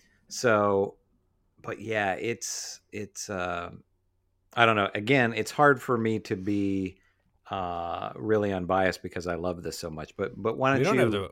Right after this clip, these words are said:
Speaker 2: what, there's nothing in our byline that says we have to be
Speaker 1: No, no,
Speaker 2: unbiased.
Speaker 1: no, no,
Speaker 2: <laughs>
Speaker 1: no.
Speaker 2: We're two guys
Speaker 1: Exactly.
Speaker 2: sitting talking about movies. <laughs>
Speaker 1: Mm,
Speaker 2: I mean,
Speaker 1: exactly.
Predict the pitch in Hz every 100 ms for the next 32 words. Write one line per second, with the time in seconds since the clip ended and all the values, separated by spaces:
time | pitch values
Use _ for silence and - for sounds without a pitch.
0 | _ 95 117 _ 98 110 92 123 135 143
1 | 120 113 117 113 104 87 113 98 110 127
2 | 135 113 113 104 - 113 101 98 113 -
3 | 104 107 110 113 104 87 135 131 120 101
4 | 92 - 123 110 98 95 90 117 - 254
5 | - 101 92 - 214 - 220 165 - 196
6 | 160 - - - - - 220 147 - 208
7 | 175 165 160 151 156 196 - 151 - -
8 | - 220 120 - 220 - 202 139 117 104